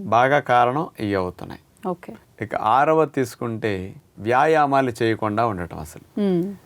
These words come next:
Speaker 1: వ్యాయామం చేయకపోతే ఒబిసిటీ ఆటోమేటిక్‌గా పెరుగుతుంది.
Speaker 2: పెరుగుతుంది. అవును.
Speaker 1: వ్యాయామం చేయని వారందరికీ కణాలపైన ఉండే తలుపులు సరిగా పనిచేయవు.
Speaker 2: మ్మ్.
Speaker 1: చక్కెర రక్తంలో ఉంటుంది, సెల్స్లోకి వెళ్ళదు. వ్యాయామం చేయకపోవటం వల్ల ఒబిసిటీ పెరిగిపోవటం, ఒబిసిటీ పెరగటం వల్ల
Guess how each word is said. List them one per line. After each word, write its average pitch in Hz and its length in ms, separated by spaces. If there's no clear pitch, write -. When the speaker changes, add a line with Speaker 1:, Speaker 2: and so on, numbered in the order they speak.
Speaker 1:
వ్యాయామం 165 600
చేయకపోతే 139 560
ఒబిసిటీ 170 460
ఆటోమేటిక్‌గా 139 520
పెరుగుతుంది. 98 500
Speaker 2:
పెరుగుతుంది. 180 420
అవును. - 260
Speaker 1:
వ్యాయామం 180 500
చేయని 151 380
వారందరికీ 127 580
కణాలపైన 147 680
ఉండే 127 220
తలుపులు 139 480
సరిగా 113 300
పనిచేయవు. 107 560
Speaker 2:
మ్మ్. 180 240
Speaker 1:
చక్కెర 147 360
రక్తంలో 135 380
ఉంటుంది, 123 380
సెల్స్లోకి 117 640
వెళ్ళదు. 92 320
వ్యాయామం 147 560
చేయకపోవటం 143 500
వల్ల 139 120
ఒబిసిటీ 156 480
పెరిగిపోవటం, 151 640
ఒబిసిటీ 139 440
పెరగటం 123 440
వల్ల 135 180